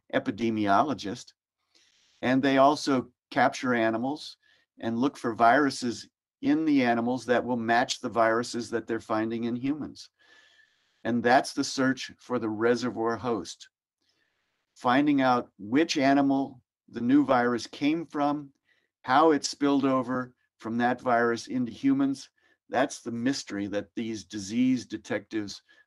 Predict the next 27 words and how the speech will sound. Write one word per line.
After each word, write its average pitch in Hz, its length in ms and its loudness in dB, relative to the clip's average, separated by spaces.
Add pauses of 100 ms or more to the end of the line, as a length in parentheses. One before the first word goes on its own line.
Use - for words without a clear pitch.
attempt 107 440 -8 (420)
to, 110 160 -8 (500)
to 131 100 -8
solve. 123 560 0 (720)
And 123 100 -8
so 135 180 0
I've 151 200 4
had 143 320 -4 (200)
the 135 120 0
opportunity 139 640 2
to, 120 80 -6 (360)
to 127 140 -6
meet 139 300 0
those 117 200 -4
people 120 460 -8 (720)
and 123 160 -2
follow 147 340 4
them 135 200 2
around 139 380 0
in 123 80 -2
the 123 80 -2
field 143 340 0
as 110 160 -6
they 120 140 -2
do 127 180 -2
their 120 220 -4
work. 131 360 -8